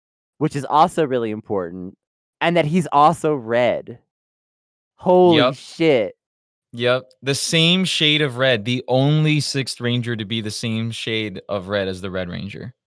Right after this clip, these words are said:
Speaker 2: And he has, like, the, the Quantum Ranger design, I'm not too big of a fan of, 'cause it's just the, it's like a "I'm you, but cooler" type deal, where it just has, like, some jagged edges to the arrow.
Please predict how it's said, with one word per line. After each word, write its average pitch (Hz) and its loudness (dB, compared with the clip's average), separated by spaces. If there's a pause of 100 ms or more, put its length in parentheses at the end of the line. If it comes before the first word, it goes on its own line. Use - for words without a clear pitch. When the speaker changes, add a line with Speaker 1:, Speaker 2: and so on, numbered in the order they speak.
(540)
Speaker 2:
And 143 6
he 170 2
has, 175 2
like, 139 2
the, 131 0
the 123 -6
Quantum 180 0
Ranger 143 -2
design, 120 -2
I'm 135 0
not 160 0
too - -6
big 139 0
of 139 -6
a 139 -10
fan 143 -2
of, 139 -2
'cause 113 -4
it's 107 -10
just - -8
the, 110 -2 (400)
it's 147 -2
like 165 4
a 139 6
"I'm 135 2
you, 120 2
but 117 0
cooler" 131 -4 (500)
type 143 0
deal, 143 2
where 123 0
it 120 -2
just 117 -10
has, 120 -2
like, 120 -2
some 117 -8
jagged 117 2
edges 113 -2
to 117 -6
the 104 -2
arrow. 123 0